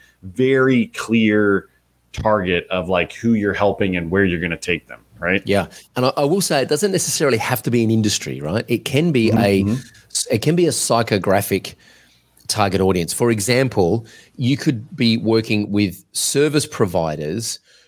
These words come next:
Speaker 2: who want to productize, right?
Speaker 1: Mm-hmm.
Speaker 2: Um, Brian Castle's done a pretty good job with this. Um, you could, you could, you could do digital marketing and web and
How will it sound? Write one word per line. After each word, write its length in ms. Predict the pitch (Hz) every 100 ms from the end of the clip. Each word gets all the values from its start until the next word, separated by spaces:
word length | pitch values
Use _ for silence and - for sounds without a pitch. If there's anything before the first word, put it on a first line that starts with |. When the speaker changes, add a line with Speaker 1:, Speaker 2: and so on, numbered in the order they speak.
| _
Speaker 2:
who 180 | 113 120
want 180 | 113 110
to 80 |
productize, 960 | 104 - 180 127 - - 78 53 - - _ _
right? 260 | - 131 160
Speaker 1:
Mm-hmm. 260 | 104 101 131 _ _ 104
Speaker 2:
Um, 300 | 98 95 87
Brian 300 | 117 113 101
Castle's 380 | 113 110 101
done 100 | 95
a 40 | 85
pretty 180 | 101 90
good 120 | 82
job 160 | 92
with 80 | 85
this. 240 | 90 90 - - - - _
Um, 320 | 98 95 92 - _
you 180 | - 120
could, 280 | 117 120 -
you 160 | 123 123
could, 320 | 135 107 - _ _ _
you 160 | 117 127
could 340 | 127 117 - - 117 98
do 180 | 123 127
digital 340 | 131 127 127
marketing 540 | 113 110 107 110 107 107
and 280 | 101 101 95
web 340 | 101 101 95 -
and 400 | 101 101 98 95